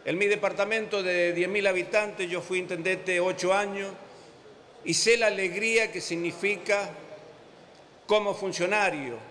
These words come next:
y la alegría del vecino cuando recibe una escritura. Yo en mi gestión entregué más de mil doscientos lotes y más de novecientas escrituras,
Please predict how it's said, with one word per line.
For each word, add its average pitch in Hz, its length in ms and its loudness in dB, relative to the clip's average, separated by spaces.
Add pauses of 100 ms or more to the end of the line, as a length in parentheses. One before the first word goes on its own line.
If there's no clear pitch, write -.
(140)
y 147 100 -6
la 165 100 2
alegría 180 420 2
del 180 180 -2
vecino 196 520 -2
cuando 160 260 0
recibe 156 400 0
una 175 140 0
escritura. 185 600 0 (540)
Yo 170 140 0
en 185 80 2
mi 175 100 0
gestión 185 380 -2
entregué 175 500 0
más 185 260 0
de 180 100 -2
mil 202 280 -2
doscientos 180 560 -2
lotes 196 540 -2 (160)
y 160 80 -4
más 185 180 0
de 180 120 0
novecientas 170 800 0
escrituras, 139 840 -6